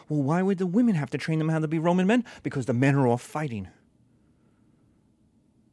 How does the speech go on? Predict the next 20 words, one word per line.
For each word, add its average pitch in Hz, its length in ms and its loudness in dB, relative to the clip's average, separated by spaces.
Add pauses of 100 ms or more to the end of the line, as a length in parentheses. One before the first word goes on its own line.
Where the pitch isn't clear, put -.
(340)
They're 139 100 2
off 120 240 0
working 143 280 0
in 170 60 0
the 170 60 0
fields. 139 460 -2 (260)
They're 117 160 0
off 104 220 -4
making 127 300 0
the 160 80 0
weapons. 123 420 -2 (140)
They're 120 180 -2
off 104 180 0
fighting 110 380 -6
in 110 100 -6
the 110 80 -4
wars - 380 -8 (480)
in 117 100 -2
the 98 80 -2
summer. 101 400 -6